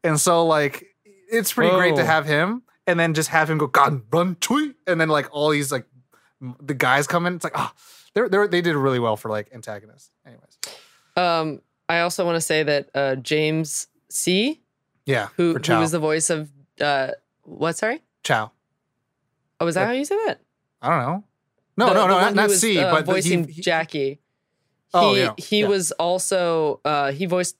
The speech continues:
Speaker 3: many, many characters in the show. Um, but he's also Cabbage Man in, uh, Avatar: The Last Airbender. <laughs>
Speaker 1: Uh,
Speaker 3: My cabbages!
Speaker 1: <laughs> uh, any other parts you wanna mention before we switch, uh, we go to the next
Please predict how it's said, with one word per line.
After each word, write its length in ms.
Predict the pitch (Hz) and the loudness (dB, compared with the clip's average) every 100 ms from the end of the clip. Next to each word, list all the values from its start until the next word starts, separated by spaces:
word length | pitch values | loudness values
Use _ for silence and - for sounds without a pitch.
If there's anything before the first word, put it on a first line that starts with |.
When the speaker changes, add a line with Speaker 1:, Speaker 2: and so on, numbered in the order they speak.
| _ | _
Speaker 3:
many, 260 | 165 175 180 | -4 -2 0
many 200 | 170 151 | 0 -2
characters 460 | - 143 139 127 143 | 0 -2 -2 -4 -2
in 100 | 143 | -4
the 80 | |
show. 400 | 135 147 139 127 _ _ _ _ | -2 -2 -2 -4 _ _ _ _
Um, 320 | 151 143 139 _ _ | -2 -2 -6 _ _
but 140 | 160 | -4
he's 240 | 165 151 | -2 -2
also 420 | 107 151 151 156 139 | 0 -2 -2 -2 -2
Cabbage 420 | - 151 147 131 | -2 -2 -2 -4
Man 320 | 143 135 135 - | -4 -4 -8 -8
in, 320 | 143 131 131 - | -6 -4 -6 -4
uh, 320 | 131 127 127 _ _ _ _ _ | -2 -2 -6 _ _ _ _ _
Avatar: 420 | - 139 139 131 127 | -6 -6 -4 -4 -2
The 120 | 135 | -4
Last 220 | 131 123 | -4 -2
Airbender. 360 | 131 127 127 175 | -4 -4 -2 -2
<laughs> 240 | - - | -4 -2
Speaker 1:
Uh, 1080 | 135 147 165 170 170 170 175 175 175 170 165 156 - - | 2 4 6 4 4 4 2 2 0 -4 -8 -14 -20 -6
Speaker 3:
My 100 | 359 | -4
cabbages! 680 | 403 440 427 440 381 330 - 185 - - 226 220 156 _ - - 170 170 175 170 196 202 - | 0 0 0 0 0 2 2 2 -2 -2 -2 -4 -8 _ -18 -4 -4 0 -2 -2 0 0 0
Speaker 1:
<laughs> 80 | |
uh, 540 | 175 147 127 120 117 117 _ _ - 139 | 0 2 2 2 -2 -6 _ _ -12 -6
any 140 | 151 151 | 0 2
other 200 | 151 156 | 2 0
parts 260 | 170 165 | 0 0
you 60 | 165 | 0
wanna 100 | 156 | 0
mention 340 | 156 156 170 | 0 -2 -4
before 460 | 156 143 156 156 156 | -6 -2 0 2 0
we 220 | 147 143 | 0 -2
switch, 340 | 139 - 147 147 - | -2 -2 -2 -2 0
uh, 220 | 143 135 | 2 2
we 160 | 135 131 | 0 -2
go 180 | 139 | -2
to 60 | 135 | 0
the 60 | 131 | 0
next 260 | 135 - | -2 -6